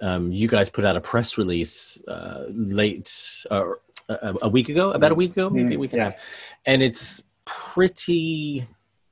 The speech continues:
Speaker 1: there's no way to sugarcoat it, is it,
Speaker 2: Mm,
Speaker 1: John? Look,
Speaker 2: yeah.
Speaker 1: we are in a crisis. Um, every other industry is also feeling pain.
Speaker 2: Mm.
Speaker 1: We get that.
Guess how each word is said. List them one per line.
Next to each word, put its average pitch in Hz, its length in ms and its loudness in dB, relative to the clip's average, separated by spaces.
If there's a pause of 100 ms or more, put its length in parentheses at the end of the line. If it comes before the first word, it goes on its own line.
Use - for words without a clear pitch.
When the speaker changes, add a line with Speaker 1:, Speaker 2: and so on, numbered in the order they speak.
(1040)
Speaker 1:
there's 135 220 8
no 165 120 10
way 151 120 12
to 120 60 8
sugarcoat 113 480 6
it, 80 100 0
is 95 140 4
it, 95 60 2
Speaker 2:
Mm, 92 40 0
Speaker 1:
John? 82 300 0
Look, 95 160 2
Speaker 2:
yeah. 92 60 -6
Speaker 1:
we 127 180 8
are 135 120 8
in 110 80 6
a 104 60 4
crisis. - 680 0 (180)
Um, 98 300 4
every 123 640 6
other 110 280 4
industry 101 680 0 (460)
is 120 180 2
also 107 380 2
feeling 90 260 2
pain. 90 320 0
Speaker 2:
Mm. 98 200 -2
Speaker 1:
We 117 120 6
get 113 240 6
that. 82 240 0